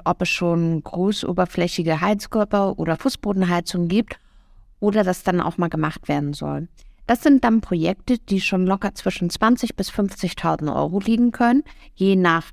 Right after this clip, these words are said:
Wärmepumpe oder was da so gemacht werden muss. Bei den Leitungen hast du eigentlich mehr Zeit, aber das musst du einkalkulieren. Ich kenne einige, die ein Einfamilienhaus aus den sechzigern gekauft haben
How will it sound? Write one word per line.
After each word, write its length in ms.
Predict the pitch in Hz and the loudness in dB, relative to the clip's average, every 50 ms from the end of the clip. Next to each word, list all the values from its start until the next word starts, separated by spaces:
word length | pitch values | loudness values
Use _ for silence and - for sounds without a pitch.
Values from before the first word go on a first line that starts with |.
| - - | -6 0
Wärmepumpe 1080 | 180 180 190 202 202 196 190 196 - 202 185 185 185 - - 185 185 180 180 180 - - | 2 2 4 4 2 2 0 -2 -4 -4 -2 -2 -2 -2 0 0 0 2 2 0 0 -2
oder 220 | - 160 160 156 | -2 -2 -2 -2
was 160 | - 160 - - | -2 -4 -4 -2
da 120 | 180 165 | -4 -4
so 140 | - - 143 | -4 -4 -4
gemacht 380 | - 147 156 175 190 - - - | -2 0 0 0 0 -2 -6 -4
werden 300 | - 208 214 214 220 220 | 0 0 2 4 4 4
muss. 300 | 220 226 240 269 294 - - - - - - - - | 4 2 2 0 -2 -4 -10 -20 -20 -20 -20 -18 -4
Bei 140 | - 175 170 | -2 0 0
den 240 | 175 170 165 160 156 | 0 0 0 0 0
Leitungen 760 | 156 151 170 202 226 - 269 262 262 262 262 262 262 262 254 - | 0 0 0 0 0 2 2 4 4 4 6 6 6 4 4 2
hast 240 | - 196 196 196 - | 0 -2 -2 0 -2
du 80 | - | 0
eigentlich 400 | - 180 185 190 185 180 - - | 0 2 2 2 0 0 -2 -2
mehr 240 | 160 156 151 147 147 | -2 -2 -2 -2 -4
Zeit, 420 | - - - 151 143 143 143 - - _ - - _ _ _ - | -6 -8 -8 -6 -4 -4 -6 -8 -10 _ -20 -20 _ _ _ -6
aber 300 | - 170 175 170 170 175 - - | -4 -2 0 0 0 0 -2 0
das 180 | - 214 - - | -2 -2 2 4
musst 280 | 262 240 226 - - | 2 2 2 0 0
du 60 | 220 202 | -2 0
einkalkulieren. 800 | - 165 165 160 160 - 156 143 - - - 151 147 147 151 - | 0 0 -2 -2 -2 -2 -4 -6 -6 -6 -4 -2 -2 -2 -2 -4
Ich 160 | - - - - | -6 -10 -10 -2
kenne 320 | - 220 226 247 233 - | 2 4 4 4 4 2
einige, 560 | 208 208 208 220 220 208 214 214 214 214 208 | 2 2 2 2 2 2 2 2 2 0 0
die 200 | 190 - 190 190 | 0 0 0 0
ein 440 | 180 - 170 165 170 165 170 165 165 | 2 0 0 0 0 0 0 0 0
Einfamilienhaus 1120 | - - 180 196 226 202 - 233 214 214 214 208 214 208 208 202 196 190 190 185 - - | 0 0 2 2 2 2 2 2 2 4 4 4 4 4 4 4 4 2 2 0 0 -4
aus 100 | - - | -8 -6
den 220 | - - 156 151 | -4 -4 -4 0
sechzigern 540 | - 196 233 - - - 247 233 247 233 233 | 0 0 -2 0 0 0 2 4 4 4 4
gekauft 420 | 233 226 214 - 233 220 220 - - | 4 2 2 2 0 0 0 0 0
haben 180 | 226 220 226 | 0 0 0